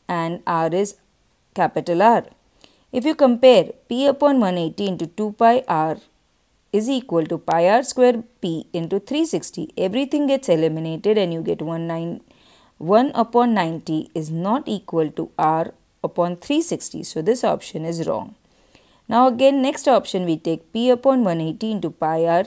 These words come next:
square is equal to P upon three sixty into pi r square. If you eliminate, you get P upon one eighty is not equal to P upon three sixty.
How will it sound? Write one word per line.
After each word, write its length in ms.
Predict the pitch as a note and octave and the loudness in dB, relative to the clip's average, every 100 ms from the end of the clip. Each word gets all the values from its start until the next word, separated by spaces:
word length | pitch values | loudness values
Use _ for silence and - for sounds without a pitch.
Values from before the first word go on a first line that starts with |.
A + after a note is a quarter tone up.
| - | -4
square 380 | - F#3 E3 D#3 - | -10 0 2 2 -2
is 160 | F3 A3 | -8 -6
equal 400 | C#4 - E3 D3+ | -8 -2 -2 -2
to 360 | - G#3 - - _ _ _ _ | 0 -2 -2 -12 _ _ _ _
P 160 | - C4 | -2 2
upon 340 | C#4 D4+ D4+ | 2 2 0
three 200 | D#4 B3+ | 0 -2
sixty 400 | A#3+ G3+ - G3+ | -2 -4 -4 -4
into 180 | G3 F#3+ | -2 -4
pi 320 | F#3 E3+ E3 | -2 0 2
r 140 | E3 E3 | 2 0
square. 320 | - - D3+ - | -2 -6 -8 -8
If 120 | D#3+ | -6
you 100 | E3+ | -2
eliminate, 600 | F3 A#3+ C#4 F#3 D#3 D#3 | 2 2 2 0 -2 -6
you 120 | D#3 | -6
get 300 | D3 D#3+ - - | -4 -6 -8 -6
P 180 | F#3 | -2
upon 400 | G3+ G3+ A3 A#3+ | -2 0 -2 0
one 180 | A#3 C#4 | 2 2
eighty 480 | C4 F3+ - D#3 E3 - _ _ _ - | 0 -2 -4 -8 -8 -12 _ _ _ -8
is 240 | E3 D3+ | -8 -4
not 380 | F3+ G#3 C#4+ B3 | -2 0 0 -2
equal 380 | F3+ - E3+ D#3+ | -6 0 0 0
to 120 | E3+ | -4
P 260 | E3 E3+ E3 | -6 -2 -2
upon 420 | E3 F3 E3+ F#3+ | -2 -4 -6 -8
three 260 | - C#4 | -6 -4
sixty. 460 | E4+ F3 - - D3+ | -2 -4 -4 -8 -12